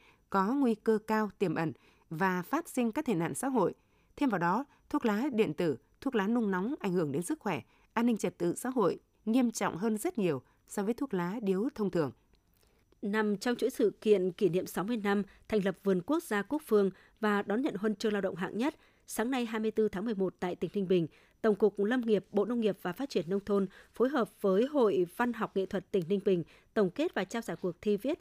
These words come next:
Speaker 2: về Vườn Quốc gia Cúc Phương sáu mươi năm xây dựng và phát triển. Nằm ở tận cùng của phía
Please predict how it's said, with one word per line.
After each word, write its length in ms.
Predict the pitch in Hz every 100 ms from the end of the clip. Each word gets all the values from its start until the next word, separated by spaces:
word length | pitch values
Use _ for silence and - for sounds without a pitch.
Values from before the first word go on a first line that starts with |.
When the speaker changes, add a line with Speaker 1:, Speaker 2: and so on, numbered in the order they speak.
| _
Speaker 2:
về 320 | 196 214 202 190
Vườn 300 | - 202 180
Quốc 200 | 302 320
gia 200 | 214 208
Cúc 200 | - 311
Phương 260 | - 214 202
sáu 220 | - 196
mươi 140 | 254
năm 160 | 226 208
xây 180 | - 208
dựng 200 | 202 185 - - -
và 140 | 185
phát 180 | - 277
triển. 260 | - 190 139 _ _ _ -
Nằm 220 | 214 202
ở 160 | 208
tận 180 | 196 214 -
cùng 260 | - 202 180 - _ _
của 360 | 226 196 165 156
phía 240 | -